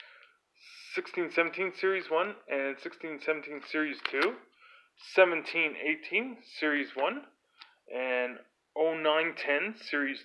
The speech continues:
two, um, oh nine ten Series two as well, oh nine ten Series two,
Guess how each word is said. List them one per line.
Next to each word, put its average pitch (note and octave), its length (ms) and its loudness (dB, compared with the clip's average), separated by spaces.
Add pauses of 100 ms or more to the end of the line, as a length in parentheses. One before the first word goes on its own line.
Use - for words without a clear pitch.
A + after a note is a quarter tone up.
two, D#3 280 2 (1200)
um, B2+ 460 -4 (800)
oh D#3 120 0
nine D3 480 2
ten C#3+ 280 0
Series C3+ 420 -4
two C#3 160 0
as B2 120 -8
well, C3+ 280 2 (800)
oh F#3+ 80 8
nine D#3+ 300 8
ten D3 320 2
Series C#3+ 480 -4 (120)
two, C#3+ 340 4